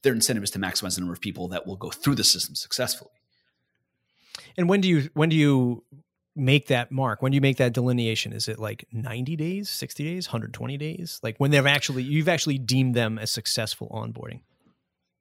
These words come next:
Speaker 1: That's what, when they're processing revenue actively.
Speaker 2: Oh, okay.
Speaker 1: Right.
Speaker 2: Just
Speaker 1: So,
Speaker 2: straight away.
Speaker 1: right.
Speaker 2: Got it.
Speaker 1: Well, that, that can take anywhere between a week to six months.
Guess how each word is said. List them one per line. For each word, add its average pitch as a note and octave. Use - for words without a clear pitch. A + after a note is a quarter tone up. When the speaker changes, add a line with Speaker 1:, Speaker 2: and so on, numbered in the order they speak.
Speaker 1:
That's A#2
what, A2+
when G#2
they're F#2+
processing -
revenue D2+
actively. -
Speaker 2:
Oh, C3+
okay. -
Speaker 1:
Right. F2
Speaker 2:
Just -
Speaker 1:
So, G2+
Speaker 2:
straight A#2+
away. A2
Speaker 1:
right. E2+
Speaker 2:
Got D3+
it. D3
Speaker 1:
Well, A2+
that, A2+
that A2
can A2+
take G2
anywhere G2+
between F#2+
a G2+
week F#2+
to F#2+
six -
months. -